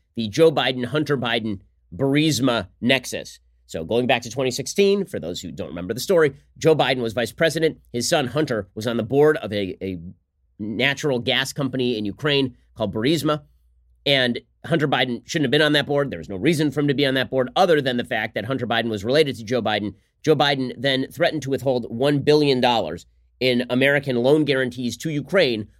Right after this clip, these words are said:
unless Ukraine got rid of a particular state prosecutor in Ukraine. Now,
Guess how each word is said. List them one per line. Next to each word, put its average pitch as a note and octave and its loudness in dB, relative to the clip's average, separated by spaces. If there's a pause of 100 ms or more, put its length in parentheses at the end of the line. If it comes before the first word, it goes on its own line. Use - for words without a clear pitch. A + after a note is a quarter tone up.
unless D3+ 0
Ukraine C#3+ 0
got B2 0
rid C#3 4
of A2+ -6
a A#2 -8
particular C3+ -4
state C3+ -2
prosecutor A#2+ -2 (240)
in E3 4
Ukraine. C3+ 2
Now, A#2+ -2